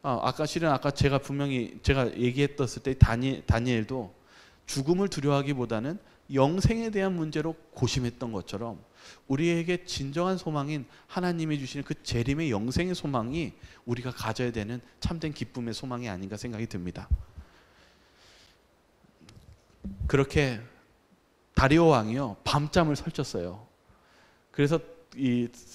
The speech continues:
윌리엄 쉐이 박사도 왕이, 왕이 밤, 밤새도록 잠을 이룰 수 없었대요. 그러면서 뭐라고 얘기했냐면 다리오 왕이 하나님을 조금 알고 믿긴 했지만요,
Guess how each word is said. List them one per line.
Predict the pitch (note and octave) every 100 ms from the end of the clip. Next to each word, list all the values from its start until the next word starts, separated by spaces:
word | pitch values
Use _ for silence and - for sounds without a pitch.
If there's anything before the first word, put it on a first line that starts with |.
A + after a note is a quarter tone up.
| - - - -
윌리엄 | C3 D#3 E3+
쉐이 | E3 D#3+
박사도 | C#3 - B2+ D#3+ G#2+ - - - _ _ _ _
왕이, | A2+ A#2 C#3 F3 E3+ A2 -
왕이 | A#2+ C#3 E3 E3
밤, | - C3 C3+ D3+ E3+ F3 F3 E3+ A#2+ B2
밤새도록 | - C3 D#3 D#3 F3 E3+ D#3
잠을 | - C#3+ E3+
이룰 | D#3
수 | D#3 B2
없었대요. | - A#2 - F#2+ F#2 - - -
그러면서 | C#3+ D3 D3 D3+
뭐라고 | A#2+ C#3+ C#3+
얘기했냐면 | B2 A2 A2 D#3+ C3 - - - - - - - _ _ _ - - - - G2+ -
다리오 | - C3 F3+ A#3+
왕이 | G3+ G3
하나님을 | G#3 C4+ B3+ B3 A#3 A#3 A#3 A#3
조금 | B3 A#3 A#3+
알고 | - C3+ C#3+
믿긴 | F#3+ D3 - F3
했지만요, | F#3 - E3+ C3 C3+ F3 G#2